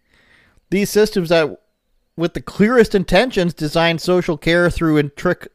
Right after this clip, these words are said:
intricately thought-out systematic logistics, oftentimes ended up stripping the inherently needed solidarity from the process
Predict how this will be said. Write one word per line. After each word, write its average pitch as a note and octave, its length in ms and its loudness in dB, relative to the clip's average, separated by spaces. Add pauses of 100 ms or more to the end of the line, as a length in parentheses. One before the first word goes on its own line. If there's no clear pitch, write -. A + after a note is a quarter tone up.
intricately F3+ 580 -2
thought-out D#3 440 2
systematic D3+ 600 -4
logistics, D#3+ 640 -2 (320)
oftentimes F3 680 0
ended D#3+ 240 0
up D3+ 120 0
stripping F3+ 380 -2
the D3+ 120 -2
inherently D#3+ 500 -2
needed E3+ 300 -2
solidarity E3+ 680 2
from D#3+ 120 -8
the D3+ 80 -6
process F#3 540 -2